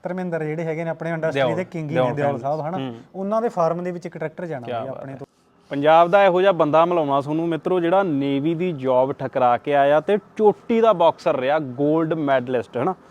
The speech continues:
Speaker 2: ਪਰ ਅੱਜ ਕੱਲ੍ਹ ਬੰਦਾ ਟਰੈਕਟਰਾਂ ਦੀ ਮੋਡੀਫਿਕੇਸ਼ਨ ਕਰਦਾ ਗਾ ਪੰਜਾਬ ਦੇ ਵਿੱਚ ਰਹਿ ਕੇ, ਪੰਜਾਬ ਦੇ ਵਿੱਚ ਆਪਣੇ ਪਿੰਡ ਦੇ ਵਿੱਚ ਰਹਿ ਕੇ, ਪੂਰਾ ਐਂ ਦੇਖ ਲਈਏ ਵੀ ਖੁੱਲ੍ਹਾ ਡੁੱਲ੍ਹਾ ਆਪਦਾ ਵਰਕਸ਼ਾਪ ਬਣਾਈ ਵੀ ਆ।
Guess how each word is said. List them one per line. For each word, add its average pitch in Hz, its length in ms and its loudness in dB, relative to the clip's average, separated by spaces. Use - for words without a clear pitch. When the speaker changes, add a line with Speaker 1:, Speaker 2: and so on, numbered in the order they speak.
Speaker 2:
ਪਰ 220 220 10
ਅੱਜ 185 220 6
ਕੱਲ੍ਹ 226 340 8
ਬੰਦਾ 170 400 6
ਟਰੈਕਟਰਾਂ 185 540 -2
ਦੀ 226 60 0
ਮੋਡੀਫਿਕੇਸ਼ਨ 156 680 -2
ਕਰਦਾ 131 340 2
ਗਾ 160 140 0
ਪੰਜਾਬ 139 560 0
ਦੇ 151 120 -2
ਵਿੱਚ 143 240 -4
ਰਹਿ 139 200 -2
ਕੇ, 196 100 -4
ਪੰਜਾਬ 175 460 2
ਦੇ 202 100 0
ਵਿੱਚ 220 180 0
ਆਪਣੇ 214 220 0
ਪਿੰਡ 202 340 2
ਦੇ 180 160 4
ਵਿੱਚ 139 180 -2
ਰਹਿ 131 180 -4
ਕੇ, 170 80 -6
ਪੂਰਾ 226 500 2
ਐਂ 208 80 -2
ਦੇਖ 175 240 -4
ਲਈਏ 190 160 -2
ਵੀ 208 140 -4
ਖੁੱਲ੍ਹਾ 226 260 -2
ਡੁੱਲ੍ਹਾ 196 320 2
ਆਪਦਾ 165 240 4
ਵਰਕਸ਼ਾਪ 151 420 2
ਬਣਾਈ 151 280 -2
ਵੀ 147 200 0
ਆ। 143 140 0